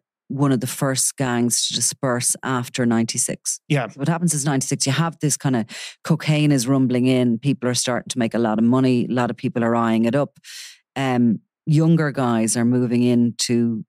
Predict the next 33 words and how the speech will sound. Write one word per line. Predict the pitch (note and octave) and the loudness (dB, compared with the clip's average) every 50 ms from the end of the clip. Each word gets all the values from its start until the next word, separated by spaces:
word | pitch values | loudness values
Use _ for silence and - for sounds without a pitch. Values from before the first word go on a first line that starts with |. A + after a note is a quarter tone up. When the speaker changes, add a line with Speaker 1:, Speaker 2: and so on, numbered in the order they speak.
| _ | _
Speaker 1:
are | - A2+ A2+ | -2 -2 0
wanting | A2+ A2+ B2+ B2 C3 D3+ D#3+ - - B2+ A2+ F2 | 0 2 2 2 2 0 0 2 2 2 2 2
a | G2 | 0
little | A2 A#2 B2 B2 A#2+ A#2 | 0 0 0 0 -2 -4
piece | G2 - C3+ C3 A#2 - B2+ | -2 0 0 0 0 0 -4
of | G#2 | -4
the | - A#2+ A#2+ | -2 -2 -2
action. | B2+ B2+ B2+ - - - - A#2 G#2+ G#2 - - - - - - - - _ - | 0 -2 -4 -4 -4 -2 -2 -2 -2 -4 -6 -12 -18 -16 -16 -18 -18 -18 _ -6
Um, | B2 C3 B2+ A#2+ A#2+ A#2+ A#2 A2+ A2 - - _ _ _ _ _ _ _ _ - - _ _ _ - | -4 -2 -2 0 2 2 2 2 2 0 -4 _ _ _ _ _ _ _ _ -20 -20 _ _ _ -2
and | D3 D#3 D3+ | 0 0 0
they | E3+ D#3 D3+ | 2 0 -2
bring | - - D3+ C#3+ C#3+ | 0 0 2 2 2
with | C3+ B2+ C3+ | 2 0 0
them, | - C3 A#2+ A2+ A2+ _ _ _ - | -2 -2 -2 -2 -4 _ _ _ -10
I | B2 | -6
think, | A#2+ - B2+ A2+ - | -2 0 0 0 -2
a | |
darkness | G#2 - C3 A#2+ A#2 A#2 A#2 _ - A#2+ A2+ - | -2 -2 -2 -2 -2 -4 -4 _ -4 -4 -4 -4
that | - A2+ | -6 -8
comes | - - C3 A#2 A#2+ A#2 | -6 -2 0 0 0 0
very | - B2 A#2+ A#2 | -2 -2 -2 -4
quickly. | A2 - - B2+ A#2 - - B2 G#2 | -4 -4 -6 -8 -6 -6 -4 -2 0
And | G#2+ A#2 | 0 0
it | A2+ A#2 | 0 0
all | B2+ B2+ B2 | 0 0 0
of | G#2+ | 0
a | A#2+ | -2
sudden | A#2 - B2+ G#2+ - A#2 A2+ A2+ A#2+ - _ _ | -2 -2 -2 -2 -2 -2 -4 -4 -6 -12 _ _
Speaker 2:
Yeah. | - C#3 B2+ | -4 -2 -2
Speaker 1:
isn't | A2+ A2 A#2+ C3+ B2+ - - - | -2 0 0 0 0 0 0 -2
these | - C3+ B2 B2 G#2+ | -2 0 0 0 0
kind | - - B2 B2 A#2+ A#2 | -2 -2 0 0 2 2
of | A2 G2+ - - | 0 -2 -4 -10